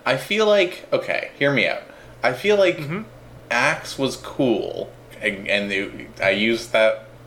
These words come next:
Speaker 1: term in quotes. It, it, it seemed cool to kids because, like,
Speaker 2: Because
Speaker 1: well,
Speaker 2: of the
Speaker 1: one,
Speaker 2: sexy
Speaker 1: mar-,
Speaker 2: commercials.
Speaker 1: yes, marketing, of course. I think that's <laughs> the predominant reason we found it cool.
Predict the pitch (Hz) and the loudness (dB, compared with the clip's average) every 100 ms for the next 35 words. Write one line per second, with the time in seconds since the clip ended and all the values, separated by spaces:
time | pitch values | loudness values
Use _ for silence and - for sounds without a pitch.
0 | - - 117 107 98 107 - 82 76 - | -12 0 2 2 0 -2 0 0 -2 -10
1 | - - - - - - - 131 - 147 | -16 -18 -20 -20 -18 -4 -2 -2 0 -2
2 | 147 143 139 - 196 226 220 - 175 170 | 0 -2 -2 -2 0 0 -2 2 4 4
3 | 165 160 - - - - - 147 127 120 | 2 -4 -10 -20 -20 -20 -8 0 0 0
4 | - - 127 101 98 - 104 - 107 95 | -6 0 2 2 -2 -4 -4 0 0 2
5 | 98 92 87 - - - - - - - | 2 2 0 -6 -16 -20 -20 -20 -20 -20
6 | - - - - 170 131 123 127 123 110 | -20 -20 -20 -12 -4 0 2 4 4 4
7 | - 202 - 180 139 131 131 147 113 95 | 2 2 2 2 -2 -2 -4 -2 0 0
8 | - 123 104 92 80 78 87 - 98 - | -2 0 0 0 -4 -4 -4 0 0 0
9 | - - 95 110 - 135 160 131 127 143 | 0 0 0 2 2 0 -2 -4 -4 0
10 | 135 113 113 107 104 92 85 87 87 90 | 0 0 0 -4 -2 -4 -4 -6 -2 -2
11 | 85 - 92 | -2 -8 -12